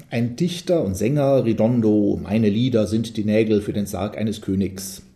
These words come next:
Ein Militär, ein verarmter Adliger und ein reicher Mann und Geldgeber, die holen sich ein, als Strategen einen Verbannten aus den Bergen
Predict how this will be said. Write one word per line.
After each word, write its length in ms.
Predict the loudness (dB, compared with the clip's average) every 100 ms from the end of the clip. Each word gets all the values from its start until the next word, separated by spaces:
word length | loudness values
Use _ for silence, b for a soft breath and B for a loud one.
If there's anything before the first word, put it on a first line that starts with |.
| _ b -8
Ein 160 | -4
Militär, 720 | -2 -2 4 6 6 4 -2 -12 -10
ein 120 | -8
verarmter 400 | -6 -6 -6 -4
Adliger 640 | 0 2 2 2 0 -8 -10
und 200 | -8 -8
ein 160 | -10 -10
reicher 520 | -6 -6 -6 -10 -10
Mann 200 | -10 -8
und 100 | -6
Geldgeber, 680 | -4 -4 -4 -2 -2 -2 B B B B B B B
die 80 | 0
holen 180 | 0 2
sich 280 | 0 -2 -4
ein, 200 | -6 -4
als 160 | -4
Strategen 540 | -4 -8 -6 -4 -4 -4
einen 220 | -6 -4
Verbannten 440 | -6 -8 -10 -10
aus 160 | -12 -12
den 120 | -12
Bergen 540 | -6 -4 -4 -6 -8